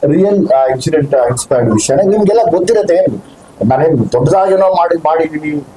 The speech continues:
ಆ, ಅಂತ ನಾನು ಹೇಳಕ್ಕಿಂತ ಹೆಚ್ಚಾಗಿ ನೀವು ಡೈಲಿ ನೋಡಿರುವಂಥದ್ದು ಒಂದು ವಿಷಯದಲ್ಲಿ ಒಂದು, ಒಂದು ವೈರಸ್ ಅಂದ್ರೆ it's more than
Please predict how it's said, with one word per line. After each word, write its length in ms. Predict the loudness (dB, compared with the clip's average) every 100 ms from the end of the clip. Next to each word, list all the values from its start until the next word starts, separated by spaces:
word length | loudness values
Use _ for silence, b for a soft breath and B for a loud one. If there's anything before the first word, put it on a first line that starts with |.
| -20 -10 -2
ಆ, 0 |
ಅಂತ 340 | 0 2 2 0
ನಾನು 280 | 0 2
ಹೇಳಕ್ಕಿಂತ 320 | 0 0 0 0
ಹೆಚ್ಚಾಗಿ 260 | 0 -4
ನೀವು 160 | -4 -4
ಡೈಲಿ 240 | 0 2
ನೋಡಿರುವಂಥದ್ದು 580 | 2 2 2 0 0 0
ಒಂದು 160 | -2 -4
ವಿಷಯದಲ್ಲಿ 480 | -2 0 0 -2 -4 -12 -18 -4
ಒಂದು, 300 | 0 2 2
ಒಂದು 240 | 2 2
ವೈರಸ್ 380 | 0 2 0 0
ಅಂದ್ರೆ 400 | -4 0 0 0 -2 -8 -2
it's 160 | 0 2
more 220 | 2 2
than 180 | 0